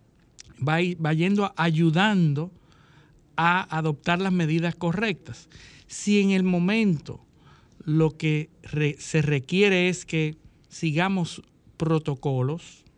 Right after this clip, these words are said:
debemos seguir los protocolos, los protocolos que se han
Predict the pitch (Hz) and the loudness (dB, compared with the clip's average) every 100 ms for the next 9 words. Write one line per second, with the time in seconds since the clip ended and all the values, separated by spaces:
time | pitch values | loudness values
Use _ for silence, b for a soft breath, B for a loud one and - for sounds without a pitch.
0 | b b b b - 143 147 160 180 175 | b b b b -4 0 2 2 0 -2
1 | 139 143 180 185 165 160 139 139 - 226 | -2 0 0 0 -2 -2 -4 -6 -2 0
2 | 214 131 131 139 - 147 127 127 151 170 | 0 0 0 -2 -2 -6 -4 -4 0 0
3 | 190 - 190 165 175 170 190 | -2 -4 -8 -4 -2 0 -2